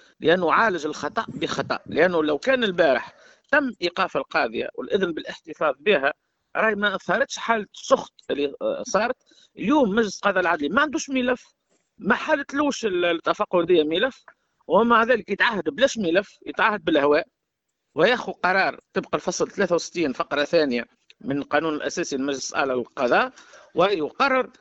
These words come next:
إيقاف القاضي عن العمل وإحالتها على النيابة. يعني هذا إجراء مضطرب. مرة أخرى نعالجوا الخطأ بخطأ، وديما نقول هي نفس الحكاية. الحكاية وأنك أنت كي يكون عندك بوكو دو كوربوراتيزم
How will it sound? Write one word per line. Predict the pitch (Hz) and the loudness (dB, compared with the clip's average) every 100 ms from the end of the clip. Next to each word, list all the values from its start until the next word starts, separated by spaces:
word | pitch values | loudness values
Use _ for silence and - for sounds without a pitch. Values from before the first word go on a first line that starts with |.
| _ _ - | _ _ -4
إيقاف | 160 - - | 0 0 0
القاضي | 175 - 151 | -2 -2 0
عن | 170 170 | 0 2
العمل | 160 143 175 233 | 0 0 -2 -4
وإحالتها | 214 208 190 180 196 208 175 | -4 -4 -2 -2 -2 0 0
على | 170 | 0
النيابة. | 147 151 135 104 - | -2 0 0 0 -2
يعني | 165 165 160 | -2 0 0
هذا | 175 117 | 0 0
إجراء | 151 170 147 | 4 4 4
مضطرب. | 143 - - 101 | -2 0 0 -2
مرة | 165 214 185 175 | -2 0 0 -2
أخرى | 185 | -4
نعالجوا | 190 175 180 160 | 0 0 0 -4
الخطأ | - 151 143 | -2 -2 -2
بخطأ، | 131 156 123 196 175 - - | -2 -4 -2 -4 -6 -10 -18
وديما | - 151 202 170 | -10 -4 0 0
نقول | 151 202 170 | 0 0 2
هي | 143 185 | 2 2
نفس | 156 190 - - | 2 2 -4 -8
الحكاية. | - - 156 135 131 113 - - | -8 0 2 2 -4 -14 -20 -16
الحكاية | 127 - 226 | -14 -2 2
وأنك | 185 - 196 - | 2 0 -2 -2
أنت | 214 - | -4 -6
كي | - | -10
يكون | 156 196 175 | -4 0 2
عندك | 190 160 | 0 -2
بوكو | 147 160 202 | -4 -2 0
دو | 151 | 0
كوربوراتيزم | 139 165 143 165 139 - 190 131 | 2 2 4 2 2 0 -2 -2